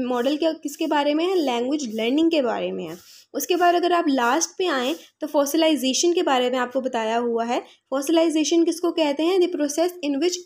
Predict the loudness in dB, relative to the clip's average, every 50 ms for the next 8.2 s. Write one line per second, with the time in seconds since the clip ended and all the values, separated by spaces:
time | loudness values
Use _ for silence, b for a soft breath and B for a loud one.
0 | -2 0 0 0 0 0 0 0 -2 -2 -2 -2 -2 -2 -2 -2 -4 -2 -2 -2
1 | -2 -2 B B B B -6 -6 -4 -2 0 2 2 2 2 0 -2 -2 -4 -4
2 | -4 -2 0 -2 -2 -2 -2 -2 -2 0 0 0 0 0 0 0 -2 -2 -4 -4
3 | -4 -4 -4 -2 0 2 0 0 0 0 0 0 0 -2 -6 -4 -4 -4 -6 -8
4 | _ -8 -8 -8 -8 -10 b b b b b b -10 -10 -4 0 0 2 2 4
5 | 2 2 2 2 0 0 0 0 0 0 2 0 -2 -2 B B B B B -8
6 | -6 -6 -4 -2 0 2 4 4 4 2 2 0 -2 -2 0 0 -4 -2 0 0
7 | 0 0 0 0 -2 -2 -6 -6 -6 -6 -4 -2 0 0 0 2 2 2 2 2
8 | 0 0 -4 -14